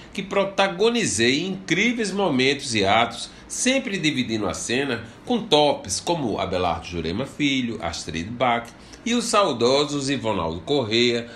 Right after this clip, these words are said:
Josildo Albuquerque, além do célebre Heitor Falcão de Freitas, o H. Éramos poderosos e sempre brigávamos entre nós mesmos. Esse é um detalhe, viu? Dava ibope, ganhávamos claques, torcidas. Fazíamos festas,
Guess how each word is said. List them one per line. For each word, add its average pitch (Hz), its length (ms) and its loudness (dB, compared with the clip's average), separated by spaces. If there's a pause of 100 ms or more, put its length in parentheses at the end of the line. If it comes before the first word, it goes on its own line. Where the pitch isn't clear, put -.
(120)
Josildo 98 520 0
Albuquerque, 135 580 0 (260)
além 143 300 2
do 151 140 -2
célebre 131 540 2
Heitor 135 480 0
Falcão 135 460 0
de 156 120 -2
Freitas, 131 600 0
o 175 80 2
H. 101 440 0 (460)
Éramos 160 500 4
poderosos 147 800 4
e 147 80 4
sempre 135 380 0
brigávamos 110 960 2
entre 107 240 -2
nós 113 240 2
mesmos. 85 560 -8 (260)
Esse 110 240 0
é 131 40 4
um 143 100 0
detalhe, 101 500 0
viu? 120 300 -2 (260)
Dava 123 240 0
ibope, 113 480 2 (380)
ganhávamos 147 640 4
claques, - 800 0
torcidas. 156 880 -2 (320)
Fazíamos 139 500 -2
festas, 143 520 2